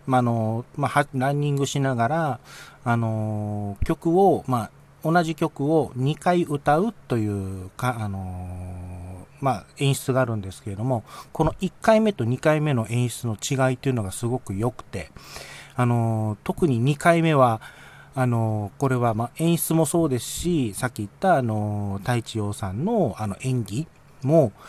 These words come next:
あの、すごくの-、す-、良かったので、もうそれ、まあ、ここを見た時にも、あの、すごく、なんだろうな、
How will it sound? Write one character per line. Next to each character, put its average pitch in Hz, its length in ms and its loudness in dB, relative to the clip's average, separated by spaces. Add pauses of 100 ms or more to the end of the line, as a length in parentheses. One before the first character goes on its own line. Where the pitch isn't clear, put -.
(220)
あ 113 100 -2
の、 98 280 -4
す - 160 -2
ご 139 100 0
く 113 160 -6
の-、 120 260 0 (220)
す-、 135 200 -8
良 127 140 2
か 147 140 2
っ 135 120 0
た 110 120 -2
の 98 140 -6
で、 98 280 -6 (160)
も 120 120 -2
う - 20 -2
そ 156 120 0
れ、 151 120 2
ま 156 160 -6
あ、 135 120 -6
こ - 220 -2
こ 170 200 6
を 160 40 2
見 160 180 2
た 156 200 4
時 147 260 -2
に 143 80 2
も、 131 280 2 (340)
あ 131 120 2
の、 117 560 0
す 139 220 0
ご 143 140 2
く、 127 340 2
な 123 100 2
ん 131 80 0
だ 117 80 -2
ろ 110 100 -2
う - 20 0
な、 101 400 -2